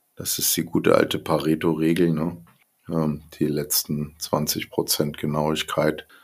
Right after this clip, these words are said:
ja, die verursachen dann oft achtzig Prozent des Aufwands. Insofern ist manchmal,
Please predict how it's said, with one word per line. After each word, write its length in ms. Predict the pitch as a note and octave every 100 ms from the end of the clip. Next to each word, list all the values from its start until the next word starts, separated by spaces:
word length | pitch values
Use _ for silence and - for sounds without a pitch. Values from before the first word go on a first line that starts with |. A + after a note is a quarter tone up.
| -
ja, 300 | D#2+ D2 - _
die 180 | - D#2+
verursachen 720 | D2+ E2+ E2+ D#2 E2 D#2+ - D#2+
dann 180 | D#2
oft 320 | - E2+ - -
achtzig 380 | - - -
Prozent 420 | - - - D2+ -
des 160 | -
Aufwands. 600 | - D#2 - D#2 D#2 D#2
Insofern 540 | - D#2+ D#2+ - E2 E2
ist 220 | - -
manchmal, 540 | D#2 - D#2+ D#2 D#2+